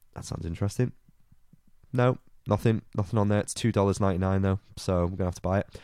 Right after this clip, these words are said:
Uh, on the f-, joint again for thirty-three on Metacritic,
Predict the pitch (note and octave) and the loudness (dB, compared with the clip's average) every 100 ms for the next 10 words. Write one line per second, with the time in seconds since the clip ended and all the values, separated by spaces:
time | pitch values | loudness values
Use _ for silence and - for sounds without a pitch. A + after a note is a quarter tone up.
0 | - - - G#2 G#2 G#2 G#2 F#2 - - | -20 -8 0 4 6 6 4 2 -4 -4
1 | G#2 F#2+ G2+ - - - - - - A2 | -2 0 -2 -4 -14 -14 -14 -16 0 4
2 | A2 F#2+ G2+ G2 F#2+ F2+ - F#2 G2+ D#2 | 4 2 0 2 0 -2 -6 -2 0 0
3 | F2+ - G2 F#2+ F#2+ - F2+ F2+ F2 F#2 | -2 -2 2 2 -2 -6 -6 -4 -6 -4
4 | F#2 - G2+ G2 G#2 | -4 -2 -2 0 -2